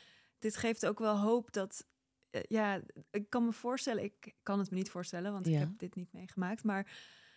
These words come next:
Speaker 1: dat je dan,
Speaker 2: Ja.
Speaker 1: als het net gebeurd is, het gevoel hebt van, "Dit komt nooit meer goed en er is geen licht aan het einde van de tunnel." Maar als ik dan jouw verhaal hoor, er zit zo'n development in en zo'n groei. Het is zo mooi om te horen dat het dan nu,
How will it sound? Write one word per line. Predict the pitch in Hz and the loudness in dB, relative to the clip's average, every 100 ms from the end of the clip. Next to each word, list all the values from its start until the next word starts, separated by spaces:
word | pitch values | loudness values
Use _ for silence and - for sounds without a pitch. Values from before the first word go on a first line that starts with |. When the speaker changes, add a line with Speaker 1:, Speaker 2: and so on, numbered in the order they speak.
| _ _ | _ _
Speaker 1:
dat | - 214 | 0 2
je | 226 | 4
dan, | 220 233 | 8 8
Speaker 2:
Ja. | 240 | 8
Speaker 1:
als | 220 | 4
het | 220 | 4
net | 226 - | 2 2
gebeurd | 208 214 240 269 | 2 4 4 2
is, | 262 247 - - _ _ _ _ | 0 0 -2 -8 _ _ _ _
het | 214 | -14
gevoel | - 240 240 | -10 2 2
hebt | 214 | 4
van, | 220 | 0
"Dit | 214 | 0
komt | 226 208 | 0 2
nooit | 208 208 | 2 2
meer | 202 | -2
goed | 220 202 196 | 0 -2 -2
en | - 196 | -2 -2
er | 190 | -2
is | 202 | -4
geen | - 196 | -2 -2
licht | 196 226 233 | 0 -2 -4
aan | |
het | 220 | -2
einde | 220 220 | 0 0
van | 220 | 0
de | 214 | -2
tunnel." | 220 214 233 | -2 -2 0
Maar | 214 202 | 0 -2
als | 208 | -4
ik | |
dan | 208 202 | -2 0
jouw | 202 214 | 2 0
verhaal | 220 202 202 208 | 0 -2 0 0
hoor, | 208 202 196 202 - - - _ _ _ _ _ _ _ | 2 2 2 0 -4 -20 -20 _ _ _ _ _ _ _
er | 220 202 | 0 2
zit | 220 - | 2 4
zo'n | 240 240 | 6 6
development | 226 208 214 220 254 254 254 233 | 4 4 6 6 4 2 2 4
in | 233 285 392 - | 2 2 -2 -4
en | - 214 202 | -2 0 2
zo'n | 208 220 220 | 2 2 2
groei. | 214 - 220 262 | 0 0 0 2
Het | 262 | 0
is | - | 0
zo | 226 | 2
mooi | 214 226 240 | 4 6 4
om | 214 | 4
te | |
horen | 202 214 220 196 | 4 4 4 0
dat | 190 | -4
het | 196 | -4
dan | 196 185 | -2 0
nu, | 202 208 196 202 | 2 2 0 -2